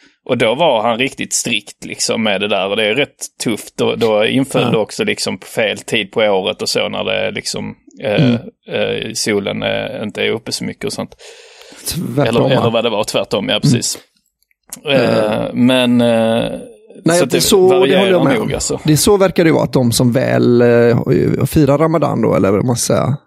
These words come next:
Speaker 2: de som är, de som fastar under dagen, de verkar ju vara stenhårda. Men jag menar att det, att regeln verkar vara så. Känner du inte att du pallar, så skit i det.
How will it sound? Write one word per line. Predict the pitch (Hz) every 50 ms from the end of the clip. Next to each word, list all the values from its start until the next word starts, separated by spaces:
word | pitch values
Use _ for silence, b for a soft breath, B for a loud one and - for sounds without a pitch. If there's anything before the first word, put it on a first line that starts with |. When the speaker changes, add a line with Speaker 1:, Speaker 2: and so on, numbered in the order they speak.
| _ _
Speaker 2:
de | - 139 127
som | 117 - 123
är, | - 143 143 139 143
de | 143 151 139
som | 120 127 127 117
fastar | 117 - 156 143 - - - - 147
under | 160 160 135 117 135
dagen, | 131 127 113 104 101 107 107 117 123
de | 131 151 156 156 151
verkar | 147 143 - 131
ju | 123 117
vara | 139 151
stenhårda. | - - 170 156 127 120 113 110 104 113
Men | 127 135 147 147
jag | 147 151
menar | 156 160 147 139
att | 131
det, | - - - -
att | - 135 120
regeln | - 160 156 131 120 113 113 139 143
verkar | 156 170 - 202
vara | 175 165 143 131
så. | - - 113 104 95 110 b b b b
Känner | - - - 160 135 120 127
du | 143 175
inte | 196 - - -
att | 113 - -
du | - 120 120 120 120 120 123
pallar, | 120 - - 143 131 110 107 -
så | - - - 123
skit | - - 127 127 - -
i | -
det. | - - -